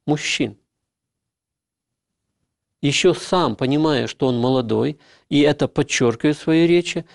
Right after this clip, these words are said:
и начинает говорить. Но, к удивлению нашему, эти и Иов, и его друзья должны были бы его прервать, сказать: «Ты что делаешь?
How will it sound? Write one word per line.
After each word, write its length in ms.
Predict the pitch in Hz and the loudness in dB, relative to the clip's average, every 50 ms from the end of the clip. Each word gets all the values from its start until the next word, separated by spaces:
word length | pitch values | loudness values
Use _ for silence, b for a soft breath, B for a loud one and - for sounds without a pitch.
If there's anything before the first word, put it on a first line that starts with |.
| b b b | b b b
и 80 | - | 0
начинает 480 | 127 131 127 - - 147 151 156 156 139 | 0 0 0 0 0 0 2 2 0 0
говорить. 500 | 135 160 170 175 180 175 160 117 - - | 2 2 2 4 4 2 2 -2 -2 -4
Но, 180 | 120 131 156 156 | -2 -2 -2 -2
к 100 | - - | 0 -4
удивлению 640 | 139 123 143 139 147 175 214 214 202 196 190 185 | -2 -2 0 -2 0 2 2 2 2 2 2 2
нашему, 560 | 180 170 165 156 135 - - 117 104 104 110 _ _ _ _ _ _ _ _ _ _ _ _ _ _ _ _ _ _ _ _ _ _ _ - - | 2 2 0 0 -2 -4 -6 -10 -10 -12 -14 _ _ _ _ _ _ _ _ _ _ _ _ _ _ _ _ _ _ _ _ _ _ _ -4 0
эти 420 | 151 151 151 - 147 139 131 - _ _ - | 0 0 0 0 -2 -2 -2 -6 _ _ -4
и 360 | - 139 139 - 147 143 165 | 0 0 0 2 2 2 2
Иов, 280 | 175 170 160 139 - - | 4 2 2 0 -2 -2
и 60 | 147 | 0
его 220 | 135 143 139 147 135 | 0 2 2 0 0
друзья 420 | 120 135 143 135 127 143 147 139 | 0 0 -2 -2 -2 -2 -2 0
должны 380 | 110 123 135 131 131 151 156 143 | 0 0 -2 0 0 0 0 0
были 240 | 127 147 139 143 | 0 0 0 0
бы 120 | 135 127 139 | 0 0 0
его 220 | 139 147 135 135 | 0 0 -2 -2
прервать, 420 | 110 - 123 131 131 156 185 185 180 | -4 -4 -4 -2 0 2 0 0 0
сказать: 320 | - - 139 127 113 - | -2 -4 -4 -4 -4 -4
«Ты 80 | - 123 | -6 -8
что 240 | - - - 143 | -8 -4 -2 -2
делаешь? 640 | 117 101 101 160 208 233 214 147 110 101 - - | -2 -2 0 2 2 2 2 2 -2 -4 -10 -20